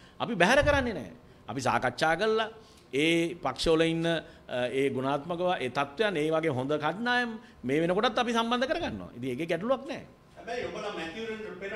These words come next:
Speaker 2: පැහැදිලිව කිව්වා අපේ ප්‍රථම ඒකායන බලාපොරොත්තුව සිරිකොත අල්ලා ගැනීම කියලා. එතකොට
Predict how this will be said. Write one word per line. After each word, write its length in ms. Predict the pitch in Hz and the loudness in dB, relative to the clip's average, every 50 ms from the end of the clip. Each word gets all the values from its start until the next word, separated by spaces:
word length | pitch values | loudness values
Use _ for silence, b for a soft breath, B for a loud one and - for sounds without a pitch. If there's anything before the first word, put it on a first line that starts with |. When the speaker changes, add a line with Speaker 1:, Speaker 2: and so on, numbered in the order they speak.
| - | -8
Speaker 2:
පැහැදිලිව 520 | 208 208 190 - 220 226 226 220 208 208 202 | -8 -10 -10 -10 -10 -10 -10 -10 -8 -8 -8
කිව්වා 280 | 202 - - 214 196 185 | -8 -8 -8 -8 -8 -6
අපේ 260 | - - 202 190 180 - 151 - | -6 -6 -6 -8 -8 -8 -10 -12
ප්‍රථම 380 | - 190 196 190 240 247 240 226 190 | -10 -10 -8 -4 -4 -4 -4 -4 -6
ඒකායන 500 | 170 185 214 214 208 208 202 208 208 202 185 | -6 -6 -6 -6 -6 -6 -6 -6 -6 -8 -8
බලාපොරොත්තුව 800 | 180 185 196 185 202 208 208 202 - 170 - - - - 170 175 202 226 226 - - - | -10 -8 -6 -4 -2 -2 -2 -4 -6 -8 -8 -10 -10 -10 -10 -8 -6 -6 -6 -8 -12 -16
සිරිකොත 600 | - - 180 196 226 262 262 254 240 233 - 220 | -16 -12 -10 -8 -8 -8 -8 -6 -6 -6 -4 -4
අල්ලා 420 | - - 190 196 190 196 175 165 | -4 -4 -4 -6 -4 -4 -4 -4
ගැනීම 320 | 156 165 147 135 131 127 127 | -4 -4 -6 -8 -10 -12 -12
කියලා. 340 | - - - - - - - - - - - - | -14 -14 -16 -18 -20 -20 -20 -20 -20 -20 -20 -20
එතකොට 320 | - - - - 254 247 | -18 -14 -12 -10 -8 -6